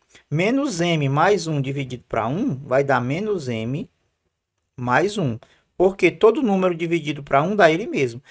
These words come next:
certo? Então, o que que eu vou fazer aqui, ó? Vou passar o menos M para o primeiro membro, certo? E o menos dois para o segundo membro, pra resolver a equação. Quando esse M vem pra cá, ele vem positivo, vem mais M.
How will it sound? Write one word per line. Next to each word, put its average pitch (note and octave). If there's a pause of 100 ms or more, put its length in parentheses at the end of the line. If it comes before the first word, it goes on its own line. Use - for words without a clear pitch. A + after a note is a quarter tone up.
(160)
certo? F#3 (300)
Então, G3+
o -
que A3
que G#3+
eu G#3
vou G#3
fazer G3+
aqui, G#3
ó? C#3
Vou D3
passar E3
o D3
menos F3
M A#2 (580)
para C3+
o A#2+
primeiro A2
membro, A2+ (120)
certo? C#3 (320)
E D#3
o F3+
menos F3+
dois D3+ (120)
para C#3
o F#3
segundo F#3
membro, E3
pra C#3+
resolver D3
a D3
equação. - (400)
Quando A#3+
esse A#3+
M F3+
vem C3+
pra G#2+
cá, F3+
ele C#3
vem C#3+
positivo, D#3
vem A#2+
mais A2+
M. C#3+